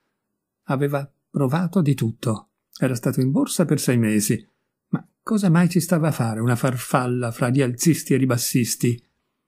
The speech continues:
Aveva resistito un po' di più come mercante di tè,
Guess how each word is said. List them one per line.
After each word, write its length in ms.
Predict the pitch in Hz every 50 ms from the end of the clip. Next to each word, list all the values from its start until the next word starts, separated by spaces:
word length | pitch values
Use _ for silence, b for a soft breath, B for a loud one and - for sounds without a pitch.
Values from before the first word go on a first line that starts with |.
| _ _ _ _ _
Aveva 320 | - 127 127 127 131 131
resistito 680 | 120 127 123 120 - 139 - - - 147 - 143 139 139
un 200 | 139 135 131 131 - _
po' 160 | - 143 135
di 140 | 135 151 -
più 280 | - 247 220 127 120
come 220 | - - 123 127 123
mercante 560 | 131 127 127 - - 131 123 135 131 - 127
di 140 | 127 127 123
tè, 260 | - 139 127 123